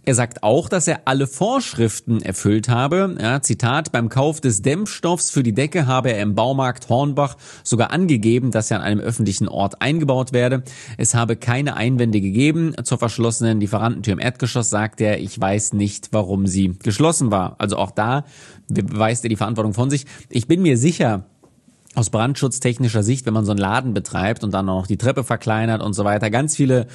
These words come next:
bauliche Maßnahmen, äh, ja, so Umbaumaßnahmen dort trifft,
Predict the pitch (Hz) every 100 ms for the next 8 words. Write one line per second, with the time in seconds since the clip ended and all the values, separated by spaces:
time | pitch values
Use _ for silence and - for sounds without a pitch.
0 | - - - 120 139 127 117 107 143 147
1 | 120 113 110 107 104 - - - - 107
2 | 104 104 - 101 90 101 101 127 185 185
3 | 117 104 101 110 - 104 101 101 98 104
4 | 98 98 - - - - - 139 185 -